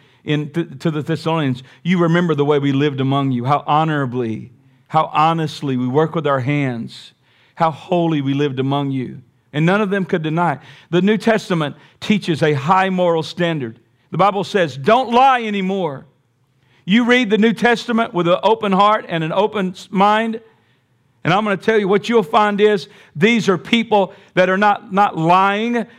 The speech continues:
These are people that told the truth. They're not propagating a lie. And when you think about Paul, who was an enemy of Jesus Christ,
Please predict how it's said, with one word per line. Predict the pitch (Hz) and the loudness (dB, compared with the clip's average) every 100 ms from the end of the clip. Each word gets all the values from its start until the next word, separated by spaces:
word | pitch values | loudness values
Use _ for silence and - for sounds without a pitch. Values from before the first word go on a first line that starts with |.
| - | -2
These | 214 170 | 0 2
are | 185 147 | 0 -2
people | - 226 220 226 180 | -2 -2 2 0 2
that | 165 165 | 0 0
told | - 196 190 | 0 0 0
the | 151 | -2
truth. | - - 208 151 110 - _ _ _ _ _ _ _ _ | -8 0 2 2 -4 -16 _ _ _ _ _ _ _ _
They're | - | -6
not | 175 | -6
propagating | - 160 139 131 131 120 113 | -2 -2 -2 -4 -2 -2 -6
a | |
lie. | 117 147 131 - - 127 _ _ _ _ _ _ _ _ _ _ _ _ _ _ _ - | -8 -12 -16 -20 -20 -20 _ _ _ _ _ _ _ _ _ _ _ _ _ _ _ -8
And | 120 | -4
when | 123 | -2
you | 131 | -2
think | 131 170 | -4 -6
about | 156 131 123 - - - _ _ _ _ _ _ _ _ _ | -4 -4 -4 -6 -14 -20 _ _ _ _ _ _ _ _ _
Paul, | - 117 117 - - _ _ _ _ | -4 -2 -2 -6 -16 _ _ _ _
who | 131 | -4
was | 120 117 | -4 -4
an | 127 | -6
enemy | 131 160 127 113 117 | -2 -2 -2 -4 -6
of | 110 | -8
Jesus | 113 123 151 135 | -6 -8 -8 -14
Christ, | 117 - 117 - | -16 -18 -20 -20